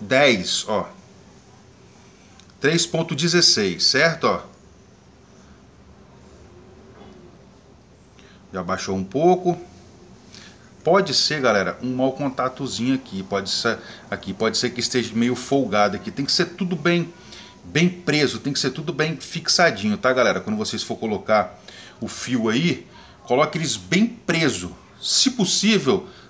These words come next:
dá uma gotinha de solda. Se não tiver, não tem problema, de estanho, tá? Bota bem fixo aí, bem preso. Aqui também bem preso. Certifique-se que as pontas aqui, a, as partes de trás estão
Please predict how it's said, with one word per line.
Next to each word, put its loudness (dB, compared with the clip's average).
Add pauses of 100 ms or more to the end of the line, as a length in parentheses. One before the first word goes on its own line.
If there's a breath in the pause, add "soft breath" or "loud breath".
(120)
dá 6
uma 6
gotinha 2
de 0
solda. 2
Se -4
não 0
tiver, 0
não 2
tem 0
problema, 0
de -4
estanho, 0
tá? -2 (320 loud breath)
Bota 0
bem 0
fixo -6
aí, 0
bem -2
preso. -4 (220)
Aqui -10
também -2
bem -2
preso. -4 (520 loud breath)
Certifique-se -2
que 0
as 0
pontas -2
aqui, -6
a, -4
as -6
partes -2
de -6
trás -2
estão -4